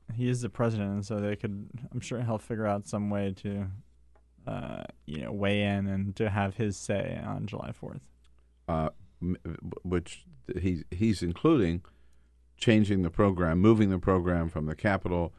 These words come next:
Speaker 2: to the Wa-, Lincoln Memorial, and himself giving a speech
Speaker 1: Yes.
Speaker 2: as part of it, right?
Speaker 1: Well,
Speaker 2: Meaning
Speaker 1: he's, they've always wanted to have
Speaker 2: a
Speaker 1: a
Speaker 2: campaign
Speaker 1: mili-,
Speaker 2: rally,
Speaker 1: they've
Speaker 2: another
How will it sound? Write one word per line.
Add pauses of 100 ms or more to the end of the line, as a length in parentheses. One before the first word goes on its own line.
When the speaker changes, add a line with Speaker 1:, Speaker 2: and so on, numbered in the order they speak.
(420)
Speaker 2:
to
the
Wa-,
Lincoln
Memorial, (500)
and
himself (100)
giving
a
speech (140)
Speaker 1:
Yes. (200)
Speaker 2:
as
part
of
it, (240)
right? (720)
Speaker 1:
Well,
Speaker 2:
Meaning
Speaker 1:
he's, (340)
they've
always
wanted
to
have
Speaker 2:
a
Speaker 1:
a
Speaker 2:
campaign
Speaker 1:
mili-,
Speaker 2:
rally,
Speaker 1:
they've
Speaker 2:
another